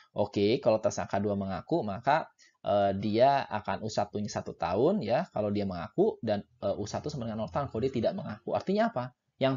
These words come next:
paling ideal adalah, yang paling bagus adalah dia dapat potongan satu tahun dibandingkan nol tahun kan? Maka kita underline, kita garis bawah yang satu tahun di atas ini.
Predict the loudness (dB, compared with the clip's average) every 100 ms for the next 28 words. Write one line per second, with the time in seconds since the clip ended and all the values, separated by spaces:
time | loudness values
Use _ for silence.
0 | 4 4 4 2 6 6 4 4 4 4
1 | 0 0 2 2 2 2 0 2 2 2
2 | -2 -4 0 0 2 0 0 0 -2 -2
3 | 6 6 6 4 2 2 4 4 4 0
4 | -2 _ -8 2 4 2 -2 _ _ 0
5 | 4 4 2 2 4 4 2 0 0 -2
6 | 0 0 2 0 -2 -10 _ -8 -6 -6
7 | -8 -8 -10 -14 -14 -16